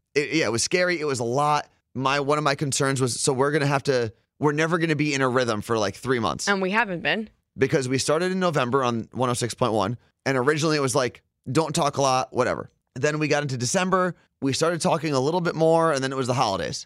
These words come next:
Speaker 1: So we never got into a rhythm. And then it just started with these interviews. So, you know, with the week we had Erica, there was a certain vibe with the show.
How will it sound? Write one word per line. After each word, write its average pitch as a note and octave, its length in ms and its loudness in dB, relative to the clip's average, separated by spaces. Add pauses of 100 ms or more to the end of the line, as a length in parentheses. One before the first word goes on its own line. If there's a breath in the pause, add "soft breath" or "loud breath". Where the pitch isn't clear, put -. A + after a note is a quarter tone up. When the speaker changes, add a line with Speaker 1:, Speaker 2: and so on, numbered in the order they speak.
(120)
Speaker 1:
So - 160 -2
we B2 60 0
never C3 180 2
got A#2+ 120 2
into A#2 160 -2
a A2 60 2
rhythm. F2 260 -2 (280)
And C3 100 0
then F#3+ 80 2
it G3+ 60 0
just E3+ 180 0
started B2+ 220 2
with B2 100 -2
these B2+ 220 -2
interviews. B2 400 -2
So, A2 320 0 (260)
you C#3+ 80 0
know, C3+ 220 0 (240)
with C3+ 140 0
the C3+ 60 6
week C#3+ 200 0
we D#3+ 100 0
had D3 140 0
Erica, D3 320 0
there C#3+ 100 2
was C3+ 160 0
a B2+ 40 -2
certain C#3 340 -2
vibe A#2+ 380 2
with A2+ 120 -4
the A2+ 80 -4
show. - 320 -4